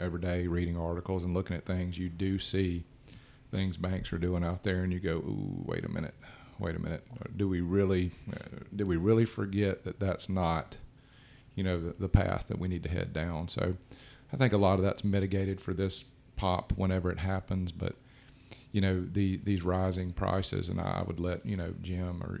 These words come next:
or you really comment on that, that real estate side, but, you know, prices are up. Um, that's not a bad thing. Um, but there's a lot of, lot of things that come along with that. But,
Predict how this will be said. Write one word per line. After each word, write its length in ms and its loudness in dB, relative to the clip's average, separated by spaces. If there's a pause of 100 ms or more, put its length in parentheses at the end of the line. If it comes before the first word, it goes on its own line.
(120)
or 60 -2
you 280 -2
really 280 -2
comment 420 4
on 140 0
that, 220 -4
that 160 -2
real 160 0
estate 360 -4
side, 380 -2
but, 160 -6 (600)
you 80 -2
know, 100 0
prices 540 -2
are 160 4
up. 220 2 (260)
Um, 420 -2 (520)
that's 200 0
not 160 2
a 40 2
bad 340 2
thing. 260 -6 (840)
Um, 480 0 (100)
but 220 -4
there's 160 0
a 40 0
lot 260 0
of, 200 -4 (100)
lot 200 -4
of 200 -8 (220)
things 240 0
that 160 -6
come 160 2
along 380 0
with 200 -6
that. 240 -6
But, 180 -4